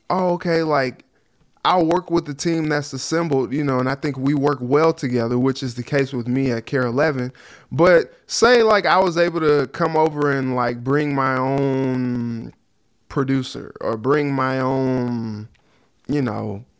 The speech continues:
whoever to, to come with me, someone that I was comfortable with, someone that I already had a relationship with, someone that I trust.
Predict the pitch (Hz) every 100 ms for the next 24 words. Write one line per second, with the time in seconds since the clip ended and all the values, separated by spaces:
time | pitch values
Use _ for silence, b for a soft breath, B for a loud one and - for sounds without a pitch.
0 | _ - 196 185 160 110 - 107 B B
1 | - 151 135 - 143 - 165 151 135 -
2 | _ - 131 139 170 - 131 110 - -
3 | b b b - 165 156 147 139 135 127
4 | 127 - 156 147 143 135 135 135 - 139
5 | 135 131 123 120 131 135 127 131 123 117
6 | 113 127 131 135 - 123 127 123 - 127
7 | 127 123 120 113 117 - 160 147 139 -